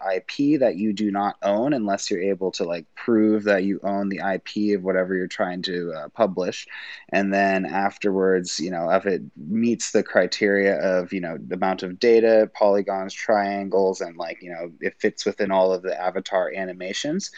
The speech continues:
it will get approved by that, and then you're able to mint those to people's wallet in, um, the, whatever edition that you choose. So you can do, like, a one of one, a one of ten, all the way up to a one of one hundred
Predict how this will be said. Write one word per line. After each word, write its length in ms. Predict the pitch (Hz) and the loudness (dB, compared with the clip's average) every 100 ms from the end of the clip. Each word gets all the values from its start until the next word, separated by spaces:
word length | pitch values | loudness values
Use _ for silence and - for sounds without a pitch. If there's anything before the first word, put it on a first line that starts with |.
| - - - | -16 -18 0
it 180 | 98 | 2
will 120 | 101 95 | 4 4
get 140 | 92 | 4
approved 640 | 90 - 208 151 92 - - | 2 4 6 6 4 -4 -2
by 160 | 90 | 0
that, 320 | 90 98 87 | 4 4 2
and 100 | 101 | -2
then 140 | 101 98 | -4 -4
you're 180 | 98 85 | -4 -2
able 360 | 101 101 98 | -2 0 -2
to 120 | - | -4
mint 360 | 90 95 120 92 | -4 -2 -2 -2
those 280 | 98 92 - | -2 -2 -4
to 80 | 95 | -6
people's 460 | 101 87 90 85 | -4 -2 -2 -4
wallet 440 | 90 90 90 90 - | 2 4 4 2 -2
in, 320 | 92 90 90 - - - - | -4 -4 -6 -12 -18 -18 -10
um, 460 | - 90 87 85 78 | -4 0 0 -2 -6
the, 100 | 80 | 0
whatever 380 | 98 98 95 85 | 2 4 2 0
edition 540 | 85 95 - 95 85 | 0 0 0 -4 -4
that 140 | 80 | -6
you 120 | 80 76 | -6 -6
choose. 340 | - 82 73 | -6 -4 -4
So 80 | 80 | -6
you 100 | 82 | -6
can 240 | - 92 | -4 -2
do, 200 | 92 90 | 0 0
like, 180 | 90 87 | 0 0
a 80 | 87 | 0
one 260 | 87 90 | 0 0
of 140 | 87 82 | -2 -4
one, 460 | 90 92 110 107 | 2 4 4 2
a 100 | 80 | -2
one 220 | 85 85 82 | -6 -6 -6
of 160 | 80 | -6
ten, 420 | - - 98 98 82 | -6 0 2 2 0
all 220 | 85 90 | 0 0
the 60 | |
way 100 | 90 | 2
up 100 | 87 - | 0 0
to 120 | 87 | -2
a 60 | |
one 240 | 82 90 90 | 0 -2 -2
of 120 | 82 | -4
one 160 | 87 87 | -6 -6
hundred 360 | - 87 80 | -6 -6 -8